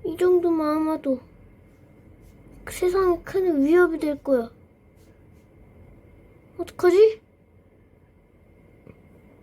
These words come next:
시간이 별로 안 남았어. 어떡해. 탈출을 할 순 없어.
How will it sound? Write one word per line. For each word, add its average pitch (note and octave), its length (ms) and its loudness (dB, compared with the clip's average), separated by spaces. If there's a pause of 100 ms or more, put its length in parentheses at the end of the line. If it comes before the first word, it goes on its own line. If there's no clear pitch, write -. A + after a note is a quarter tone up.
(320)
시간이 G4+ 440 2
별로 F#4 440 -2
안 D#4+ 180 -2 (100)
남았어. G4+ 840 2 (1600)
어떡해. D#4+ 640 -4
탈출을 A#4 580 2
할 A4 140 6
순 G#4+ 200 -2
없어. D4+ 440 -8